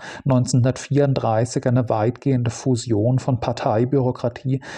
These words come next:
Staatsverwaltung und Management der Kartelle stattfand. Das Dritte Reich nahm immer direkteren Sinne zur Diktatur des Monopolkapitals wurde. Dass die von den Kartellen bestimmte Wirtschaftspolitik der Nazis einseitig die Interessen der größten Konzerne durchsetzte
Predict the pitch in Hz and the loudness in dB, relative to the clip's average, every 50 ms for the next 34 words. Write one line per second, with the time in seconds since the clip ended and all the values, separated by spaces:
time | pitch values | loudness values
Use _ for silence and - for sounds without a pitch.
0 | - - - - - - - 117 110 127 127 - - - 143 123 127 113 113 117 | -16 -12 -8 -8 -2 0 0 2 2 0 0 -2 -4 -2 0 0 2 2 0 0
1 | - 139 131 123 - - 123 113 113 117 127 - - - 135 127 120 113 123 120 | 0 -2 -2 -2 -2 -2 0 0 2 0 0 -2 -2 -4 -2 -2 0 -2 -2 -4
2 | - - 120 - - - 120 117 123 123 117 - - - - - - - - - | -4 -6 -8 -4 -2 0 0 2 2 0 0 -2 -4 -4 -4 -6 -8 -10 -10 -8
3 | - - - _ _ _ - - - - - - - 120 - - - 107 135 - | -8 -10 -14 _ _ _ -20 -18 -16 -16 -16 -6 -4 -4 -2 -2 0 0 2 2
4 | - 135 120 117 107 104 110 131 131 - 147 135 127 127 127 - _ - 147 135 | 2 2 2 2 2 2 0 0 0 0 0 0 2 0 -2 -6 _ 0 0 2
5 | 143 147 135 - 135 131 - 117 120 147 - - - 151 135 120 127 117 117 117 | 2 2 0 0 0 0 2 2 0 0 -2 -4 -2 -2 0 0 0 -2 -2 -2
6 | - 117 117 123 131 131 131 - 135 117 131 131 127 - - 139 131 - - 131 | -2 -2 -2 -2 -4 -4 -2 -2 -2 0 0 -2 -2 -2 -4 -4 -4 -4 -2 -2
7 | 127 131 - 135 - 139 123 120 120 123 110 - - 123 120 117 - - 131 - | 0 0 0 0 0 0 2 2 2 0 0 0 0 0 0 0 -2 -4 -4 -2
8 | - - - - - - - - - - 131 127 123 123 123 117 - _ _ - | -4 -6 -4 -4 -4 -4 -6 -6 -8 -4 -4 -2 -2 -2 -6 -8 -12 _ _ -20
9 | - - - - - - - - - 127 - - 143 - - 135 131 127 123 - | -20 -20 -18 -18 -18 -18 -8 -2 -2 -2 0 0 -2 0 2 2 2 0 0 -2
10 | - 135 113 - - - 120 113 120 139 143 135 - - - 135 127 117 127 113 | -2 -2 -2 -2 -2 0 0 2 2 2 0 0 0 0 0 0 0 0 0 0
11 | 113 113 117 117 - - 147 - - - - 139 123 120 117 - - 127 - - | 2 2 2 0 0 -4 -4 -4 -4 -4 -2 0 0 0 0 -2 -6 -4 -2 0
12 | 123 113 113 110 107 113 131 - - - 135 123 - - _ - 135 117 117 135 | 0 2 2 0 0 0 -2 -2 -2 -2 -2 -2 -2 -8 _ -2 0 2 4 4
13 | 147 139 143 131 127 127 139 131 - 143 - - 117 - 131 120 113 117 117 - | 4 4 4 2 2 2 0 -2 0 -2 -2 -2 0 0 0 2 2 0 0 0
14 | - 139 123 123 120 - - - 113 113 160 - - - 147 - - 131 117 107 | 0 0 0 0 -2 -2 -2 0 2 2 0 0 0 0 0 2 2 0 0 0
15 | - - 123 107 113 127 143 143 120 131 123 123 120 117 - - - 117 - - | 0 0 0 2 2 2 2 2 2 2 2 2 0 -2 -2 -2 -2 -2 -4 -6
16 | - - 135 | -6 -6 -6